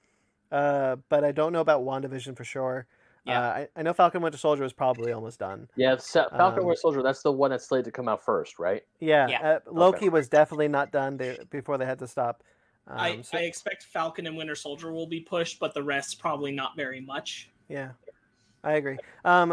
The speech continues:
Speaker 1: but we don't know yet. Uh, so right now, Black Widow has received a re-, a re-release of November sixth, twenty twenty. That's, uh,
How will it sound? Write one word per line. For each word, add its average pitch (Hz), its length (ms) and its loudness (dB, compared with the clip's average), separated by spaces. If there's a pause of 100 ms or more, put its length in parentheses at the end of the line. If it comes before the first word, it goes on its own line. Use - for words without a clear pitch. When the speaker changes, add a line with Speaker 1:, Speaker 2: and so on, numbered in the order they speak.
Speaker 1:
but 202 120 0
we 214 120 4
don't 220 140 2
know 185 80 2
yet. 180 240 -2 (120)
Uh, 156 200 2
so 151 520 0 (140)
right 196 180 0
now, 196 360 0 (640)
Black 180 240 4
Widow 185 280 6
has 175 260 -2 (180)
received 156 560 -4
a 143 120 -2
re-, 147 320 -4
a 139 220 0
re-release 147 600 -4
of 131 380 0 (480)
November 151 400 2
sixth, - 480 -4
twenty 147 320 -4
twenty. 190 420 -4
That's, 139 300 -4
uh, 151 120 -6